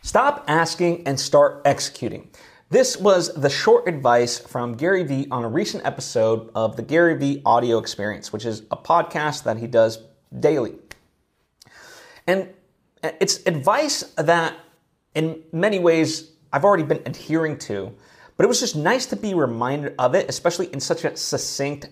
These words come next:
manner. Because when I look at the landscape of, you know, Hollywood and just entertainment in general, and that, I, I mean that all encompassingly of, let's say,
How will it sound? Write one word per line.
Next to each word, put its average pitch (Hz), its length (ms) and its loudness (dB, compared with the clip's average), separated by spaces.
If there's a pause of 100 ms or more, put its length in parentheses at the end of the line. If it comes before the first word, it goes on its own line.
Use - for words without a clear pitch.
(140)
manner. 120 560 -6 (260)
Because 247 220 2
when 247 140 0
I 277 60 4
look 339 180 -2
at - 40 -6
the 202 100 2
landscape 151 720 -4 (400)
of, 147 520 2 (960)
you 156 100 -2
know, 123 120 -2
Hollywood 147 800 2
and 123 100 -4
just 117 200 -10
entertainment 135 440 -6
in 117 80 -8
general, 143 380 -2
and 135 140 -2
that, 143 160 0 (500)
I, 156 140 -8
I 165 60 -4
mean 196 300 -2
that 180 200 0 (160)
all 147 640 4 (140)
encompassingly 147 920 -4
of, 120 300 2
let's 127 160 0
say, 101 260 0